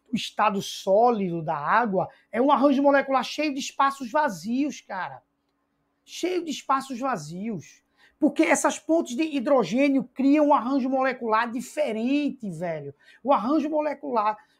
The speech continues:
propiciado por essas pontes de hidrogênio é diferente. Aí a água, quando vai para o estado líquido, lembra daquele comportamento anormal que a água tem?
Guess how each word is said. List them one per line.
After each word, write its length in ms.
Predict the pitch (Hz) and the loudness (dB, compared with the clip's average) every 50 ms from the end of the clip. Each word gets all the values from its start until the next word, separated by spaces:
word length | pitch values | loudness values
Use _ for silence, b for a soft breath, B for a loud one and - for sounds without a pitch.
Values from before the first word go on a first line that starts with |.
| b b _ | b b _
propiciado 640 | - 233 214 - 233 - - 247 240 226 233 233 214 | -8 -8 -6 -6 -8 -8 -2 0 2 2 2 2 0
por 100 | - 247 | -2 -4
essas 220 | 233 - - 175 - | -4 -4 -8 -14 -14
pontes 280 | _ - 233 208 - - | _ -12 -12 -12 -12 -14
de 140 | 214 240 226 | -12 -10 -8
hidrogênio 580 | 202 196 208 202 175 156 208 233 240 254 269 - _ | -4 -2 -2 -2 0 0 0 0 0 0 -4 -6 _
é 240 | - 294 349 359 370 | 0 0 2 2 2
diferente. 800 | 359 277 - - 240 208 175 165 160 165 165 - _ - - _ _ _ _ _ _ _ _ _ _ b b b b b | 0 -4 -4 -4 -4 -4 -4 -4 -6 -8 -10 -12 _ -20 -20 _ _ _ _ _ _ _ _ _ _ b b b b b
Aí 260 | - - 262 285 285 | 0 2 4 6 6
a 80 | 277 262 | 8 8
água, 220 | 277 285 277 277 | 8 8 8 6
quando 240 | 277 262 285 254 269 | 6 4 4 4 4
vai 200 | 190 247 254 254 | 4 4 4 4
para 140 | 254 254 247 | 4 2 0
o 60 | 247 | 0
estado 500 | 220 - - - 247 226 220 202 214 190 | -2 -4 -2 0 0 0 0 0 -2 -2
líquido, 460 | 190 220 254 285 285 285 233 190 214 | 0 0 0 0 0 -2 -2 0 0
lembra 340 | 202 226 294 349 320 320 311 | 2 2 2 2 2 2 2
daquele 300 | 285 262 247 269 262 240 | 2 2 2 0 0 0
comportamento 720 | - 269 240 - 262 240 226 - 240 208 214 233 226 - 233 | 0 -2 -2 0 0 0 0 -2 -4 -4 -4 -6 -4 -4 -2
anormal 580 | 220 226 214 196 180 180 196 208 233 240 220 | 0 2 2 2 2 2 2 2 4 2 0
que 120 | - 220 208 | 0 -2 0
a 80 | 196 | 0
água 340 | 190 190 185 170 175 165 - | 0 0 -2 -4 -6 -10 -8
tem? 340 | _ 240 262 269 233 165 - | _ -6 -4 -4 -4 -6 -8